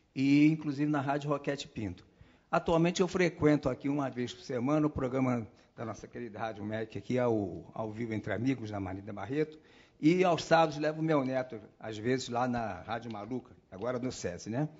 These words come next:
Então eu gosto muito da Rádio mec, realmente. E eu gostaria de sugerir aqui uma coisa muito importante que eu, eu percebi no alto mar, quando eu passei trinta dias no alto mar com os pescadores,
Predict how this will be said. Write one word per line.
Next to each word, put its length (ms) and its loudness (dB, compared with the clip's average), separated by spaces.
Então 420 2
eu 220 0
gosto 340 4
muito 280 6
da 100 -2
Rádio 300 -4
mec, 280 -8
realmente. 480 -12
E 100 4
eu 100 6
gostaria 560 0
de 140 -6
sugerir 680 -2
aqui 460 -4
uma 260 -2
coisa 240 -2
muito 180 4
importante 520 -2
que 100 -4
eu, 180 -4
eu 80 -4
percebi 480 0
no 100 2
alto 240 2
mar, 300 0
quando 140 -4
eu 60 -10
passei 300 -8
trinta 380 -4
dias 200 -6
no 100 -4
alto 200 -6
mar 160 -4
com 80 -14
os 80 -10
pescadores, 760 -8